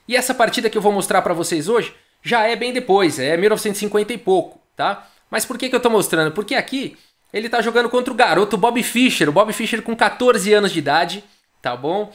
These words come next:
E é uma forma da gente conhecer um pouquinho mais aí do jogo do Max Euwe e também de ver o nosso, é, grande, grande jogador da história aí, o, o Bob Fischer. Vamos lá, vamos dar uma olhada.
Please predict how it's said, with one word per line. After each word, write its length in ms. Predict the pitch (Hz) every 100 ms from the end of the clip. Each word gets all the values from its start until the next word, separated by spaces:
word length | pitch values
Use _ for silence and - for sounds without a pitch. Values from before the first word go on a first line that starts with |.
| - _ -
E 680 | 196 196 180 170 156 147 196
é 100 | 330
uma 200 | 320 262
forma 280 | 233 220
da 120 | 208 185
gente 200 | 202 -
conhecer 640 | 202 165 - 185 180 - _ -
um 120 | 170
pouquinho 340 | 190 196 202
mais 240 | 175 170 165
aí 140 | 165
do 100 | 165
jogo 220 | 160 165
do 80 | 160
Max 280 | 160 156 160
Euwe 240 | 214 254 - _
e 80 | 269
também 360 | 262 247 208 226
de 120 | 233
ver 340 | 160 185 - _ _ 180
o 80 |
nosso, 540 | 180 190 - 220 139 - _ _ _
é, 580 | 151 143 135 131 123 123 117
grande, 460 | 175 240 185 156
grande 460 | 127 165 262 254 208
jogador 580 | 180 180 147 160 180 175 _ _
da 140 | 156 160
história 560 | - - 151 160 143
aí, 260 | 131 160 160 -
o, 380 | 170 160 - 131
o 60 |
Bob 280 | 165 202 175
Fischer. 440 | - 120 101 110
Vamos 200 | 117 240
lá, 140 | 220 131
vamos 240 | 170 247
dar 80 | 226
uma 80 | 190
olhada. 420 | 156 147 117